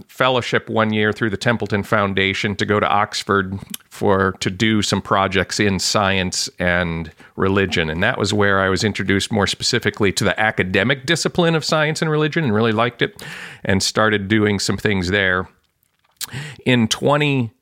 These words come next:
thirteen, um, BioLogos had a new president who was from Grand Rapids, Michigan. The BioLogos offices were previously in San Diego. The,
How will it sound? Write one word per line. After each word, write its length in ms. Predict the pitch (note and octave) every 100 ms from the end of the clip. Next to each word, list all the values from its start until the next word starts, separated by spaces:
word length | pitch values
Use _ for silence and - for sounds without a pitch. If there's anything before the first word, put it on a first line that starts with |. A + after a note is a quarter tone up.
| _
thirteen, 1200 | - - E3+ - - - G2+ F2+ F2 A2 E3 F#3 - - _
um, 640 | - F#2+ F#2 F#2 F2+ F2+ - _ _ _ _ _ _ A2
BioLogos 680 | A2 G#2+ G#2+ C3 C3 B2+ -
had 200 | G#2 G2+
a 60 |
new 200 | G2+ B2
president 960 | C3+ - B2 G2+ F2+ F2+ D3 - - - _
who 280 | - A#2+ A2
was 200 | G#2 F#2
from 220 | - F#2+
Grand 320 | F2 G#2 B2
Rapids, 340 | A#2+ A#2+ A#2 G2
Michigan. 560 | B2 - F2+ D2 - -
The 60 |
BioLogos 520 | F#2 A2 A#2 A2+ G#2
offices 520 | A2 A2 A2+ - A2+ G#2+
were 80 |
previously 720 | F2+ - D3+ C3+ A2+ - A2+ G2+
in 120 | E2
San 320 | - B2+ A#2
Diego. 580 | G#2+ B2+ C3+ F#2+ D#2+ D#2+
The, 260 | E2 D#2+